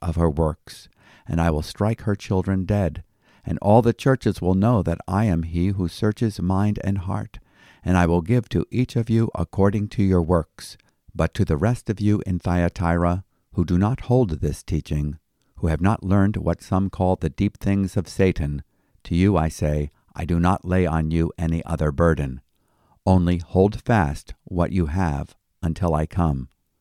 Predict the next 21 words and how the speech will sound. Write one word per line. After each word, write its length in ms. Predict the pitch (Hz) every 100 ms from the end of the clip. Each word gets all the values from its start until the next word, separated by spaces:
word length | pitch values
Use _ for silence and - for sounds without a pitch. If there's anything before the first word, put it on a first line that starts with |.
| _ _ _ _ -
The 100 | 76
one 180 | 98
who 120 | 95 98
conquers 540 | 104 104 113 110 120 -
and 100 | 78
who 100 | 80
keeps 340 | - 123 -
my 160 | 104 95
works 360 | 92 113 -
until 300 | 95 87 92
the 160 | 85 85
end, 360 | 90 92 95 92 - _ _
to 120 | -
him 300 | 85 120 120 -
I 100 | 90
will 160 | 78 80
give 220 | 98 85
authority 560 | 76 101 95 101 - -
over 240 | 90 95
the 100 | 87
nations, 640 | 85 78 - 73 69 -